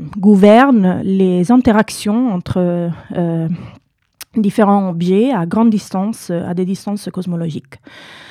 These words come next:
Euh, donc, comme on a ces différents, euh, euh, ingrédients, euh, théoriques, on peut les mettre ensemble et, euh, prédire notre, euh, euh,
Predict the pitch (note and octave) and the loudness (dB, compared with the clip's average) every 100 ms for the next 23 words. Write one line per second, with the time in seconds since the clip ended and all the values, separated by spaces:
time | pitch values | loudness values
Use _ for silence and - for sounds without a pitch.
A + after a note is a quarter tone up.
0 | - - - G3 F#3 E3+ E3 D#3+ - - | -20 -18 -4 -2 0 -2 -6 -8 -10 -14
1 | - G3 - - - - A#3 - - D4 | -16 -16 -20 -20 -16 -2 -2 -2 -2 2
2 | C#4+ C4+ C#4+ B3+ - - - - B3 G#3+ | 4 4 4 2 -4 -20 -20 -10 -6 -4
3 | G#3 G#3+ G#3+ A3 G#3+ F#3 - - F3+ F3 | -4 -4 -2 -2 -4 -6 -10 -8 -6 -6
4 | F3 F3 - - - - F3+ F3 A#3+ A#3+ | -6 -8 -10 -18 -12 -8 -6 -2 2 4
5 | G#3 A3 A3 A3+ G#3 - F3 E3 - F#3 | 4 2 4 2 0 -2 -2 -2 2 2
6 | F3+ D4 D4 F3+ G#3 G3+ G3 G3 G3 F3 | 2 0 -2 -2 -2 -2 -2 -4 -6 -6
7 | - G#3+ G#3 F3 E3 F#3 F#3 F3 E3+ E3 | -2 -2 0 -2 -2 -4 -4 -4 -6 -10
8 | - F3 D#3 D#3 - B3 A3 A#3+ A3+ - | -8 -6 -6 -10 -4 -4 0 0 -2 -6
9 | - - - - _ G3+ F#3+ F#3+ - F3 | -16 -20 -20 -20 _ -4 -2 -2 -6 -4
10 | E3+ E3 D#3+ D#3 F3+ E3 | -2 -2 -6 -6 -6 -6